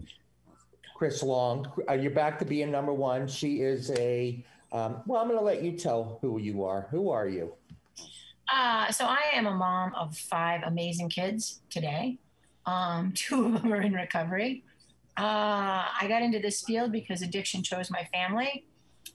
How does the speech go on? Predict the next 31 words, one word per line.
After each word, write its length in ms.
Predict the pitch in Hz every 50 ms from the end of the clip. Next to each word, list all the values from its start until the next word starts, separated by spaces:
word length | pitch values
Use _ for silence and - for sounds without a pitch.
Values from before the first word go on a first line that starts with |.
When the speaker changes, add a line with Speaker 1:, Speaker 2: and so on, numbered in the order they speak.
| - -
Speaker 2:
And, 460 | 196 196 185 180 180 180 180 175 -
um, 400 | - 175 175 175 175 170 170 170 202 202 -
I 80 | 180 170 - -
currently 540 | 185 185 190 - 190 190 190 190 185 -
am 160 | 180 180 180 175
working 420 | 180 180 - - 202 190 185 180
with 480 | 170 175 185 185 185 185 185 185 175 - - - - -
a 340 | - - - - - - - - - -
company 360 | - 190 196 202 185 190 190
by 200 | 180 185 180 175
the 60 | 175
name 220 | 175 175 175 175 170
of 100 | 165 156
Aware 260 | 160 165 165 170 165
Recovery 400 | 170 170 - 180 175 180 196 208
Care. 320 | - - 254 269 269 262 262 - - _ _ _ _ - - 196
It 80 | - 208
is 200 | 202 190 180 185
an 100 | 185 180
in-home 600 | - 202 202 208 208 208 185 196 196 196 196 190
treatment 340 | 185 - 185 - 202 196 196
program. 520 | - 190 185 196 214 247 269 285 285 269 - _ _ _ _ - - - - - - - - - - -
We're 140 | 180 185 190
fifty-two 560 | 185 - 196 185 - - 196 180 - 202 185 170
weeks 360 | 175 185 185 - - - -
long, 480 | 165 165 170 180 196 214 233 233 226 - _ - - - - - - - _ - -
and 420 | 165 165 165 165 165 165 160 -
it 140 | 180 175 170
is 180 | 170 170 165 - - -
amazing. 880 | 165 165 165 165 165 170 170 170 170 170 170 156 151 143 143 143 143 -
And 380 | 151 156 156 151 151 147 147